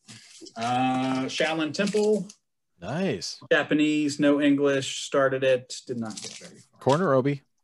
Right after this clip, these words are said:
Speaker 1: Yeah, okay, cool.
Speaker 2: <laughs>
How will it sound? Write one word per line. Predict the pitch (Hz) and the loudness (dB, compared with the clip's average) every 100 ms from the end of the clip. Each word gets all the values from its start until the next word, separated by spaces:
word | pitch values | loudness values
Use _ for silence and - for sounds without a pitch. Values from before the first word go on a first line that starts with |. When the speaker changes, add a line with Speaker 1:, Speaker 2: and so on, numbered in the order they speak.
| _ _ _ _ - _ - - | _ _ _ _ -20 _ -20 -16
Speaker 1:
Yeah, | 123 120 - - | -12 -10 -12 -14
okay, | 120 120 - 277 - _ - | -16 -16 -8 -8 -8 _ -16
cool. | 139 120 - _ _ - - | -14 -14 -16 _ _ -10 -6
Speaker 2:
<laughs> | 226 - | -4 -4